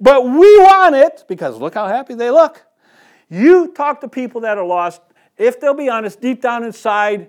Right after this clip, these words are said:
because this is what ha-, finally brings people to Yeshua, is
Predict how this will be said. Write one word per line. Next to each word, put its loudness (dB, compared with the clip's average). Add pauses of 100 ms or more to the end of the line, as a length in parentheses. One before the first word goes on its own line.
because -10
this -10
is -16
what -6
ha-, -14 (800)
finally -2
brings -8
people -10
to -6
Yeshua, -4
is -4